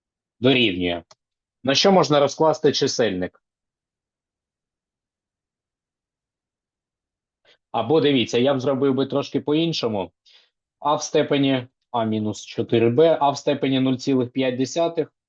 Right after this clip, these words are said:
Ми можемо записати як корінь з А плюс два корінь з Б. Чому так, якщо не зрозуміло?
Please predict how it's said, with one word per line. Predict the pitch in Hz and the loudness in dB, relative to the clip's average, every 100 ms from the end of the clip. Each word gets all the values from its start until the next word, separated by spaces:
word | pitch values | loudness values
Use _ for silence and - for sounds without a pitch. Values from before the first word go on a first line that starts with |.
| _ _ _ _ _ _ _ _ _ _ - | _ _ _ _ _ _ _ _ _ _ -8
Ми | 123 | -4
можемо | 127 117 123 113 | -2 -2 -2 -2
записати | 120 123 - 113 110 | -2 -4 -4 -4 -2
як | 107 113 - | -2 -2 -2
корінь | 113 110 107 | -2 -2 -6
з | - - | -8 -2
А | 156 160 - _ _ _ _ _ _ _ _ _ _ _ _ _ | 0 -2 -4 _ _ _ _ _ _ _ _ _ _ _ _ _
плюс | 110 110 101 - | -6 -4 -4 -8
два | 104 104 131 143 135 - | -8 0 2 2 -2 -6
корінь | - 113 113 95 | -2 -2 -2 -4
з | |
Б. | 87 90 80 _ _ _ _ _ _ _ _ _ _ _ _ _ _ _ _ _ _ _ _ _ _ _ _ _ _ _ _ _ _ _ _ _ _ _ _ _ _ _ _ | -6 -6 -6 _ _ _ _ _ _ _ _ _ _ _ _ _ _ _ _ _ _ _ _ _ _ _ _ _ _ _ _ _ _ _ _ _ _ _ _ _ _ _ _
Чому | - 127 117 110 | -6 -2 0 0
так, | - 175 185 135 | 0 -2 -2 -2
якщо | 120 - 120 | -4 -2 -4
не | 110 | -4
зрозуміло? | 101 110 98 120 151 165 160 139 | -4 -4 -4 -2 0 0 0 -2